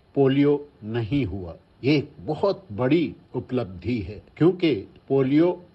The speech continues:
अभियान आरंभ होने से पूर्व भारत में प्रतिदिन पाँच सौ बच्चों को पोलियो होता था। विशेषज्ञों का कहना है कि भारत के सर्वेलेंस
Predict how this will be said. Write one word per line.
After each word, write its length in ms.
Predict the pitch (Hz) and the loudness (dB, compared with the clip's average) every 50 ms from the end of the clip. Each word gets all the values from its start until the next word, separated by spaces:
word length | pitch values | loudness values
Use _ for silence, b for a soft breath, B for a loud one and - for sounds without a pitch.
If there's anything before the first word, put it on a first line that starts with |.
| _ _ _ - | _ _ _ -10
अभियान 680 | 117 117 101 117 117 117 120 127 139 147 160 175 165 - - - | -8 -4 -2 0 0 0 0 -2 -2 -2 -4 -6 -6 -10 -12 -12
आरंभ 480 | 117 117 117 117 135 143 165 180 160 123 | -10 -8 -6 -4 -4 -4 -4 -4 -6 -6
होने 420 | - 147 143 139 139 147 151 143 | -4 -4 -2 -2 -2 -2 -4 -6
से 200 | - - - 131 | -6 -8 -8 -8
पूर्व 720 | 120 - - - - 190 262 - - 95 92 98 - - - _ _ _ - 110 | -8 -8 -4 0 2 4 4 2 2 -2 -8 -12 -16 -16 -18 _ _ _ -18 -14
भारत 520 | 90 85 107 120 131 131 151 165 165 160 - - | -8 -4 -2 0 2 2 2 0 0 -2 -6 -4
में 280 | 127 127 139 151 160 175 | -2 0 0 0 0 -2
प्रतिदिन 1500 | 170 - - - - 113 117 131 143 147 - - 160 165 165 151 104 82 - - 131 147 170 170 147 117 101 95 101 101 - - _ _ - | -4 -6 -12 -10 -4 0 0 0 0 -2 -2 0 0 0 0 0 -4 -8 -8 -2 2 2 4 4 2 -2 -6 -8 -10 -12 -14 -20 _ _ -4
पाँच 300 | 127 131 139 151 151 151 | -2 0 0 0 -2 -4
सौ 540 | - - - - 151 143 139 143 143 - - _ - | -8 -16 -6 -2 0 0 2 0 -2 -6 -12 _ -12
बच्चों 540 | 120 101 135 139 - - - - 170 170 156 | -6 -4 -4 -4 -6 -10 -4 0 0 2 2
को 420 | - - - 120 113 110 107 - - _ _ _ - | 0 -2 -4 -2 -2 -2 -4 -6 -12 _ _ _ -8
पोलियो 360 | 113 117 113 110 127 123 113 | -6 -4 -2 -2 0 0 0
होता 440 | 107 90 107 107 104 - 117 104 95 | 0 -2 -4 -4 -4 -4 -6 -6 -6
था। 280 | 87 - - - - _ _ _ _ - | -8 -14 -20 -20 -20 _ _ _ _ -4
विशेषज्ञों 1040 | 107 123 139 123 127 - 156 165 160 147 - - 151 143 135 131 135 139 170 180 190 | -2 0 0 0 0 0 2 2 2 0 -2 -2 -2 -2 -2 -2 -2 0 2 2 2
का 180 | 180 - 139 127 | 0 -2 -4 -4
कहना 520 | - - 123 123 104 120 135 139 156 160 | -2 -2 -2 -2 -2 -2 -2 -2 -2 -2
है 200 | 135 107 123 120 92 - - - - _ _ _ _ _ | -2 -2 -4 -4 -6 -8 -14 -20 -20 _ _ _ _ _
कि 120 | - 135 123 | -6 -4 -4
भारत 640 | 87 78 90 110 123 135 135 151 170 180 180 - - _ - | -6 -6 -2 0 0 2 2 2 0 0 -2 -6 -20 _ -2
के 160 | 156 160 156 | -2 -2 -2
सर्वेलेंस 960 | 156 - - - 120 110 101 87 107 123 135 135 139 151 165 165 151 - | -2 -6 -6 -6 -6 -6 -6 -4 -2 0 0 0 0 -2 -4 -4 -6 -8